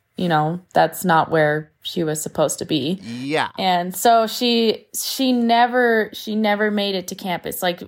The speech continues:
Speaker 1: which side of Illinois was she on? Like, was she on her way there? Or?
Speaker 2: Yeah. So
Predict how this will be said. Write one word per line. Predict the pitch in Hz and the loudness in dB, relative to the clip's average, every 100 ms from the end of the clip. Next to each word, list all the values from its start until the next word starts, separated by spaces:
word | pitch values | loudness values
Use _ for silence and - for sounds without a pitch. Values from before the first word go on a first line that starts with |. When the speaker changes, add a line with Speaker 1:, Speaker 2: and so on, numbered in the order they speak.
| _ - | _ 0
Speaker 1:
which | 262 262 | 0 2
side | 302 277 | 4 4
of | 240 | 4
Illinois | 220 233 220 214 214 | 4 4 4 2 2
was | 196 196 | 0 -4
she | 196 | -2
on? | 190 208 185 | 2 2 0
Like, | 175 - | -4 -4
was | 180 | -6
she | - 196 180 - | -4 -4 -4 0
on | 175 180 | 2 2
her | 190 190 | 0 0
way | 190 | 0
there? | 175 175 202 220 185 | 2 2 2 2 0
Or? | 175 | 0
Speaker 2:
Yeah. | 208 160 - - - | 0 0 -2 -18 -4
So | 214 202 185 | 2 2 0